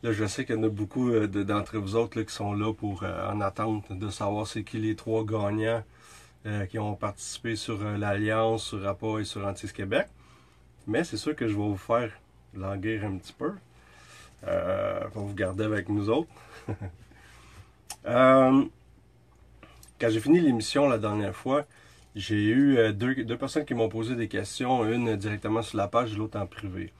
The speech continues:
Euh, il y a quelqu'un qui m'a demandé, euh, c'est quoi qui arrive, euh, dans le fond, euh, les projets à venir, parce que ça, c'est vrai que ça fait longtemps qu'on n'a pas parlé de, du projet Anubis.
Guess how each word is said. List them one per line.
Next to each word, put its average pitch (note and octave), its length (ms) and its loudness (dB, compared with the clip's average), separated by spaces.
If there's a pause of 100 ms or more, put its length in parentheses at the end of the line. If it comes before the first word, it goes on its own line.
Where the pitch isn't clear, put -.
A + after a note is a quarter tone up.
(960)
Euh, A2+ 380 8 (420)
il A#2 40 -4
y A2+ 40 -2
a G#2+ 80 -4
quelqu'un E3 140 6
qui D#3+ 100 0
m'a A#2+ 120 6
demandé, A2+ 560 4
euh, A2 120 0
c'est - 180 -8
quoi D3 140 2
qui C#3+ 140 0
arrive, B2 500 2 (1400)
euh, A2+ 560 -2 (4000)
dans A2+ 100 0
le A2+ 60 0
fond, D3+ 380 6
euh, G#2+ 120 6
les A#2 140 2
projets B2+ 420 2
à C3+ 100 8
venir, C3+ 380 4
parce G#2 180 -6
que A2+ 140 -6
ça, G2+ 160 -6
c'est A2 220 -4
vrai B2 160 0
que - 40 -10
ça A#2 100 -4
fait A#2 100 -4
longtemps G#2+ 260 0
qu'on A2+ 140 -2
n'a G#2 80 -2
pas A2 160 -4
parlé G#2 360 -2
de, G2+ 280 -4
du F#2 100 -12
projet G#2 340 -6
Anubis. G#2 600 -4